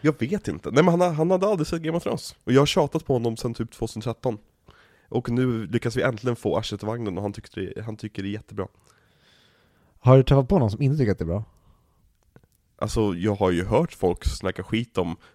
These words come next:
Speaker 1: säsong fem, sex,
Speaker 2: Jo,
Speaker 1: sju,
Speaker 2: jo,
Speaker 1: åtta.
Speaker 2: men
Speaker 1: Men
Speaker 2: det är ju för att efter man har blivit kär i det.
Speaker 1: Ja, jo, men precis, exakt. Det, ja, alltså, det finns vissa personer som jag pratar med som typ så här: "Jag såg första säsongen, jag fattar grejen, det här är inte för mig."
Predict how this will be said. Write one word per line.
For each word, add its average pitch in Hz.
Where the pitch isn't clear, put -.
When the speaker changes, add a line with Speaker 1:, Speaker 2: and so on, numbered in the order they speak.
Speaker 1:
säsong 82
fem, 73
sex, -
Speaker 2:
Jo, 190
Speaker 1:
sju, 160
Speaker 2:
jo, 135
Speaker 1:
åtta. 127
Speaker 2:
men 127
Speaker 1:
Men 110
Speaker 2:
det 135
är 165
ju 147
för 131
att 120
efter 120
man 107
har 104
blivit 98
kär -
i -
det. -
Speaker 1:
Ja, 113
jo, 135
men 147
precis, 135
exakt. 120
Det, 113
ja, 180
alltså, 151
det 127
finns 147
vissa 151
personer 135
som 120
jag 107
pratar 107
med 104
som 104
typ -
så 95
här: 90
"Jag 175
såg 151
första 151
säsongen, 104
jag 123
fattar -
grejen, 90
det 101
här 98
är 71
inte -
för -
mig." 69